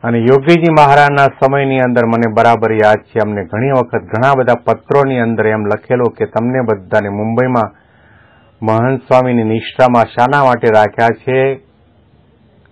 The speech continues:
સંસ્કૃત ભણાવવા માટે મૂક્યા છે. એમાં યોગી બાપા પત્રમાં એવી કલમ લખ-, લખતા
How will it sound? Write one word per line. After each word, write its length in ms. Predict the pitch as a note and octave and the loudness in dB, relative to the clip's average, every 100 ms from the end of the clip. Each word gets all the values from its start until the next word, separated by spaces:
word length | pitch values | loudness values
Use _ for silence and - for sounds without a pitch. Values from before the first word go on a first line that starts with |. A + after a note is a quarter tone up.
| _ | _
સંસ્કૃત 500 | A#2+ A2+ - - C3 | -6 -6 -6 -2 -2
ભણાવવા 580 | A2+ F2+ G#2 A2 A2+ A#2+ | -2 -4 -2 0 2 2
માટે 340 | A#2 A2+ A#2 A2+ | 2 -2 -2 -4
મૂક્યા 420 | G#2 G2 G#2+ F#2+ | -6 -6 -4 -6
છે. 320 | - - - _ _ _ _ _ _ _ _ _ _ - | -8 -18 -20 _ _ _ _ _ _ _ _ _ _ -6
એમાં 260 | C3+ D#3 F3 D#3+ | 0 2 4 4
યોગી 260 | D3 C#3 | 2 0
બાપા 340 | B2+ A#2+ A#2 G#2+ | 0 0 0 -4
પત્રમાં 580 | - B2+ - C3+ B2 | -2 -4 -2 0 2
એવી 220 | A#2+ C#3 D3+ | 2 0 -2
કલમ 360 | A#2+ A#2 G#2+ | -2 -2 -2
લખ-, 340 | G#2 G#2+ - A#2 | -2 -4 -6 -4
લખતા 640 | A#2+ B2+ - D#3 A2 | -4 -4 -2 0 0